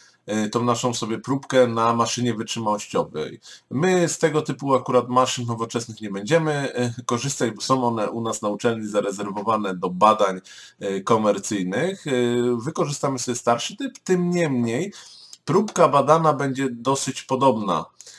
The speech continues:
e, jak tutaj. I tu proszę zwrócić uwagę, że mamy miejsce zamontowania próbki. U, u nas one nie są gwintowane, ponieważ, e, mam, prawdopodobnie mamy inny typ szczęk niż tutaj są zastosowane. E, natomiast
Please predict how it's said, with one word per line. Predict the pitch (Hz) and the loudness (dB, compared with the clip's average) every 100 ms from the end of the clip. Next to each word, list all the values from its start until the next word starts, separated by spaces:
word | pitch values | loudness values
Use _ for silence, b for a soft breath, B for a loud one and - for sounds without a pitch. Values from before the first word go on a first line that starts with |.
| B _ | B _
e, | - 101 107 | -2 2 6
jak | 123 120 | 4 4
tutaj. | 151 123 85 73 78 - | -4 -2 -2 -2 -6 -8
I | 120 | -8
tu | - 185 | -2 -2
proszę | 208 180 170 | 0 -2 -2
zwrócić | 147 147 139 | -4 -6 -6
uwagę, | 123 131 143 131 | -2 0 -2 -2
że | 127 | 0
mamy | 123 117 110 | 0 0 -2
miejsce | 117 131 - 117 | -4 -4 -4 -8
zamontowania | 107 110 104 104 104 95 | -8 -10 -8 -2 -2 -2
próbki. | - 143 180 - 143 131 123 | -6 -4 -6 -4 -2 0 -2
U, | - | -6
u | 117 139 | -6 0
nas | 131 117 | 2 2
one | 120 113 | 0 -2
nie | 110 | -6
są | - 107 | -8 -10
gwintowane, | 98 107 101 107 151 147 127 113 107 - | -10 -10 -8 0 2 2 0 -2 -6 -10
ponieważ, | 110 104 104 101 - | -8 -4 -6 -6 -10
e, | 101 98 98 | -6 -6 -4
mam, | 104 95 78 87 - - 62 | -4 -6 -8 -14 -14 -16 -10
prawdopodobnie | - 120 120 120 135 120 | 0 0 0 -4 -2 -2
mamy | 113 110 | -2 -2
inny | 120 117 113 | -2 -2 -4
typ | 104 107 - | -6 -8 -6
szczęk | - 113 104 | -4 -4 -4
niż | - - | -10 -10
tutaj | 170 165 147 | -4 -2 -2
są | 143 127 | -2 -6
zastosowane. | 117 131 - 117 117 117 117 - B B B B B B B B B _ | -8 -8 -4 2 2 2 -4 -10 B B B B B B B B B _
E, | - 113 113 117 117 117 117 117 | -2 0 2 4 4 4 4 2
natomiast | 127 147 190 175 147 - - | 0 0 0 0 0 -2 -6